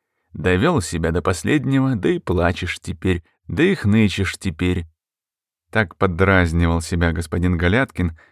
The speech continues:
подпрыгивая на тряском экипаже своего Ваньки. Поддразнивать себя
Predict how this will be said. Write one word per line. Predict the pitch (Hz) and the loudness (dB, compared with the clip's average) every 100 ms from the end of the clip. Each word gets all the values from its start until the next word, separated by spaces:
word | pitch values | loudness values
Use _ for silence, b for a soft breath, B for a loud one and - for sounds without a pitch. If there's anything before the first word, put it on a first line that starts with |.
| b | b
подпрыгивая | 95 - - 110 95 92 92 90 | -12 -6 0 0 2 2 4 4
на | 90 | 0
тряском | 90 90 85 - - | 0 -2 -2 -4 -4
экипаже | 85 85 78 98 90 92 | -6 -6 0 0 2 0
своего | - 90 87 87 | 0 0 2 2
Ваньки. | 82 87 - 85 - - _ _ _ _ _ _ _ _ - | 0 -4 -6 -12 -18 -20 _ _ _ _ _ _ _ _ -2
Поддразнивать | 90 82 101 160 117 90 85 80 - | -2 2 4 4 4 4 2 0 -4
себя | - 80 78 - | -8 -6 -8 -12